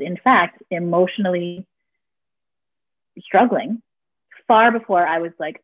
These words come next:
"Oh my God, I need to stop and be a more present parent and, um,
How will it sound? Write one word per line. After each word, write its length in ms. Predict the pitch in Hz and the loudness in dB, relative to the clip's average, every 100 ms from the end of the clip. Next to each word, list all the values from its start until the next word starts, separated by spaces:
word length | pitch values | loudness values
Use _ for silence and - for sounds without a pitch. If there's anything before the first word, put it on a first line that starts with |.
| _ - | _ -8
"Oh 140 | 294 | -4
my 160 | 294 202 | -4 -6
God, 260 | 185 165 | -6 -8
I 180 | - 185 | -8 -6
need 240 | 240 214 - | -4 -4 -8
to 100 | - _ | -18 _
stop 380 | - 170 196 - _ _ _ _ _ _ _ _ - | -8 -6 -6 -10 _ _ _ _ _ _ _ _ -10
and 280 | 175 175 - _ _ _ _ _ _ _ - | -8 -10 -16 _ _ _ _ _ _ _ -10
be 540 | 175 175 165 165 165 _ _ _ _ _ _ _ - | -6 -2 -2 -2 -6 _ _ _ _ _ _ _ -2
a 80 | 190 | 2
more 200 | 196 175 | 4 4
present 440 | - 196 196 240 | 2 0 0 -6
parent 420 | - 226 254 262 - _ _ - | -6 -2 -2 -4 -8 _ _ -12
and, 440 | 160 156 156 147 - _ _ _ _ _ _ _ _ - | -10 -10 -12 -14 -18 _ _ _ _ _ _ _ _ -6
um, 460 | 160 147 143 - | -4 -4 -6 -10